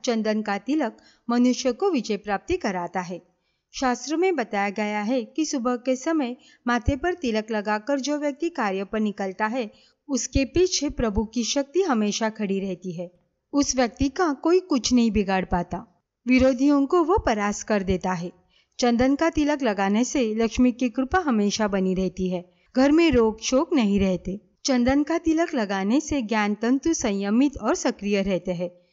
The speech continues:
चंदन का तिलक ताजगी लाता है और ज्ञान तंतुओं की कार्यशीलता बढ़ाता है। शास्त्रों में वर्णित है कि जो लोग नियमित रूप से सूर्य को अर्घ्य देते हैं, तुलसी को जल चढ़ाते हैं, वे घर परिवार और समाज में मान सम्मान पा लेते हैं।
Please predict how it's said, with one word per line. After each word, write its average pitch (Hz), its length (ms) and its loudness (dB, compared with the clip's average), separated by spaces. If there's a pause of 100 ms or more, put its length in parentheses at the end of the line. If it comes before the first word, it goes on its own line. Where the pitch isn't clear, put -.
(300)
चंदन 294 380 2
का 330 140 0
तिलक 330 300 0
ताजगी 208 440 -2
लाता 190 300 -2
है 180 240 -8 (280)
और 320 180 0
ज्ञान 208 260 0
तंतुओं 240 480 2
की 349 160 0
कार्यशीलता 208 800 -2
बढ़ाता 185 460 -2
है। 180 180 -8 (560)
शास्त्रों 240 420 0
में 302 140 6
वर्णित 196 480 0
है 247 140 -2
कि 320 220 2
जो 330 200 4
लोग 349 200 4
नियमित 226 520 4
रूप 254 180 2
से 254 280 -2 (300)
सूर्य 311 360 4
को 339 120 0
अर्घ्य 226 320 2
देते 208 320 0
हैं, 254 200 0 (380)
तुलसी 294 320 4
को 392 160 2
जल 226 260 0
चढ़ाते 196 460 -2
हैं, 226 240 -4 (380)
वे 330 120 4
घर 240 240 2
परिवार 214 540 0
और 294 180 0
समाज 202 440 0
में 311 120 4
मान 196 260 2
सम्मान 208 400 0
पा 196 240 0
लेते 175 320 -4
हैं। 165 160 -6